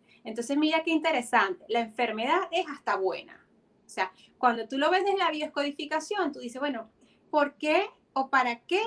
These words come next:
yo tengo esta enfermedad? ¿Qué es lo que me quiere decir? ¿Cuál es la sabiduría aquí? ¿Qué es lo que tengo que aprender?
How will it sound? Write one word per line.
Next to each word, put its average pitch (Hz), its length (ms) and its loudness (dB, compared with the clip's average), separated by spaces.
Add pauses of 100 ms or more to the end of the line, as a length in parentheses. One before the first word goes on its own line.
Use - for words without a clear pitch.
(340)
yo 254 200 -6
tengo 262 400 -4
esta 254 220 -6
enfermedad? 220 680 -4
¿Qué 262 100 -4
es 262 60 -4
lo 339 220 0
que 302 120 -2
me 233 200 -6
quiere 277 400 -2
decir? 196 500 -6
¿Cuál 240 240 0
es 285 40 -4
la 339 140 0
sabiduría 247 680 -2
aquí? 294 440 -2 (280)
¿Qué 269 80 -2
es 240 60 -2
lo 294 140 0
que 285 120 0
tengo 254 300 -6
que 277 100 0
aprender? 233 760 0